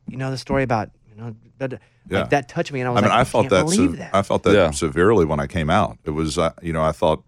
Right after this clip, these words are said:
Speaker 2: I didn't know how it would be received. I knew some people would be supportive and some people would probably hate, but I think the thing that was really, um, one of the most, uh, um, like, recharging things of it or whatever, or, or inspiring things to me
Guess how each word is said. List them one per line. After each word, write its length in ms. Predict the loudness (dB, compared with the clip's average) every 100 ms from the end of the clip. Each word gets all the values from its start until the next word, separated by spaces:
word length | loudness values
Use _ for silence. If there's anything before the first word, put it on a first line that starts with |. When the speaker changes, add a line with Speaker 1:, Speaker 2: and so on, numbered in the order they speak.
| 0
Speaker 2:
I 120 | 2
didn't 180 | 2 -2
know 140 | -4
how 160 | -2 -4
it 80 |
would 100 | -4
be 100 | -6
received. 420 | -6 -6 -4 -4 -2
I 40 |
knew 100 | -2
some 180 | -2 -4
people 220 | -4 -6
would 80 | -6
be 140 | -4 -6
supportive 680 | -6 -8 -2 0 0 -2
and 140 | -4 -8
some 140 | -8
people 220 | -10 -10
would 100 | -8
probably 340 | -4 -4 -4 -6
hate, 300 | -6 -6 -4
but 100 | -4
I 40 |
think 160 | -2 -4
the 80 | -4
thing 160 | -4
that 100 | -4
was 140 | -6 -2
really, 420 | 0 2 0 -2 _ _ _ _ -4
um, 580 | -2 -2 -4 -6 -10 -14 _ _ -20
one 200 | -6 -2
of 40 | -2
the 80 | 0
most, 420 | 0 0 -2 -4
uh, 340 | -2 -2 -4 -6
um, 340 | -6 -6 -6 -6
like, 300 | -6 -8 -12 _ _ _ _
recharging 520 | -4 0 2 2 0
things 300 | 0 2 4
of 140 | 4 2
it 60 |
or 60 | 0
whatever, 380 | 2 2 2 0
or, 240 | 0 -2
or 160 | -2 -4
inspiring 520 | -4 0 2 4 2
things 200 | -2 -8
to 120 | -6
me 240 | -4 -4